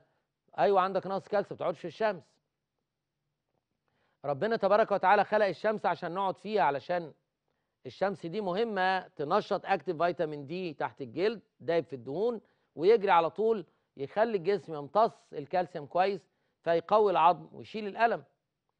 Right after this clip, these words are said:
طبعًا الشد العضلي بيزيد قوي في السيدات بعد سن انقطاع الدورة بعد الخمسين، تقول لك: "الألم هيموتني".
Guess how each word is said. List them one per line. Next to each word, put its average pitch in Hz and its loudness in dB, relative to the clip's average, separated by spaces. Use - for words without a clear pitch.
طبعًا 214 6
الشد 214 2
العضلي 208 6
بيزيد 185 -6
قوي 208 6
في 143 -14
السيدات 185 0
بعد 170 2
سن 202 -6
انقطاع 196 2
الدورة 175 4
بعد 143 0
الخمسين، 175 -8
تقول 165 -2
لك: 165 -4
"الألم 175 0
هيموتني". 180 -2